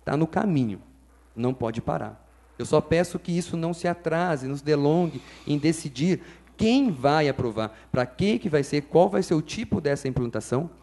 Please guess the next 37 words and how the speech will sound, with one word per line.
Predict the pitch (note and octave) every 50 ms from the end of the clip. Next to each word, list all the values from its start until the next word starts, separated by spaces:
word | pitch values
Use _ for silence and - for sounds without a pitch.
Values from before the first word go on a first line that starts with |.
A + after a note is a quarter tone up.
| - - - _ _ -
pra | - A#2+ A#2+
que | - - C#3
isso | A#2+ B2 C3+ C3 - E3
possa | - - - A#2+ A2 A2+ A2+ A2+ A#2 - - E3 F3 F3+ - - - - _ -
ir | D#3 D#3+ E3
mais | D#3+ E3+ F3+ F3 D3+ C3+
longe. | A#2+ A2 G#2+ G#2+ G2+ - - _ _ _ _ _ _ _ _ _ _ -
Eu | - B2+ B2+
sou | - - E3+
uma | - -
pessoa | - E3+ D3+ - D3 D#3 D#3
assim | D#3+ D#3+ - D#3
que | D#3 - -
eu, | D#3 D3+ - - - - -
eu | D3 D3
confio, | - E3+ E3 D#3+ - E3 E3 - -
eu | C#3+ C#3+ C#3+
confio | - D#3 C#3 - - F#3+ G#3+ -
totalmente | - - - F#3+ G#3 - - G#3+ F3+ D3 C#3 D3 D#3 -
no | - -
sistema | - - C3 - C#3 C#3 D3 D3 D3 - - - - - _ _
político | - D3+ E3+ D3 D3 E3+ E3 - - B2 A#2
do | A2+
nosso | A2 A#2+ A#2 - -
país. | - - - - - - - - _ _ _ _ _ _ _ _ _ _ _ _ _ _ _ _ _ _ _ _ -
Eu | - G#2+
acredito | G#2 - A2 A2 B2+ C3 - D#3+
que | - D#3
ela | D3 C3+
foi | B2+ - - C#3+ D3+ D#3 - -
instituída, | C#3 B2+ - B2+ - - B2 C3 B2+ B2
como | - - C3 C3+ B2
diz | A#2 B2 A#2+
o | A#2+ A2+
Temer | - - A#2 A#2 A2+ A2+ A2 A2
aí, | A#2 B2 C#3
né? | C3+ C#3+ D3